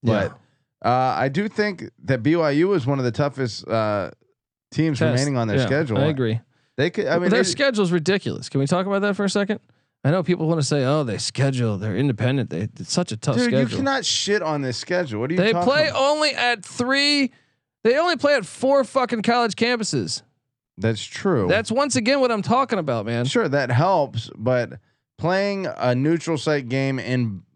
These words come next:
Speaker 1: No,
Speaker 2: Baltimore
Speaker 1: no, but it's the same as Alabama when
Speaker 2: against
Speaker 1: they do it every year with fucking, uh,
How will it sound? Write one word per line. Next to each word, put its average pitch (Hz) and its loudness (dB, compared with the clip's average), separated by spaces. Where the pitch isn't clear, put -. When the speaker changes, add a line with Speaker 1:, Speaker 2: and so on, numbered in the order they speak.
Speaker 1:
No, 160 2
Speaker 2:
Baltimore 117 0
Speaker 1:
no, 240 2
but 170 0
it's - -6
the 175 -2
same 262 2
as 233 0
Alabama 240 2
when 208 2
Speaker 2:
against - -
Speaker 1:
they 202 2
do 214 2
it 220 2
every 220 0
year 220 4
with 208 2
fucking, 208 0
uh, 202 2